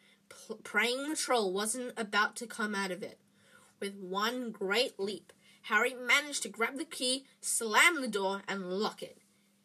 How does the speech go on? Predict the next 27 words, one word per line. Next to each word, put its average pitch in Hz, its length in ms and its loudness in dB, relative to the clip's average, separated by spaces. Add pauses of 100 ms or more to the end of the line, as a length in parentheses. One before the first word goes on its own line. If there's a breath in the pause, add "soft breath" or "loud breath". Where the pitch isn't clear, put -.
(120)
Yes! - 840 6 (460 soft breath)
Flush - 500 0
with 220 120 -6
their 208 200 0
victory, 190 580 -2 (220 soft breath)
they 190 100 -4
startled, 226 920 2
they 220 140 0
started 240 440 2
to - 140 -6
run 196 300 -2
back 233 200 -4
up 254 100 -8
the - 80 0
corner, 190 440 -6 (320 soft breath)
but 202 100 -16
then 214 160 0
they 277 160 0
reached 226 380 -4
the 220 80 -4
cor-, 220 380 -6 (220)
but 233 280 4
as 330 180 4
they 359 140 -2
reached 302 220 -4
the 277 80 -4
corner, 180 400 -6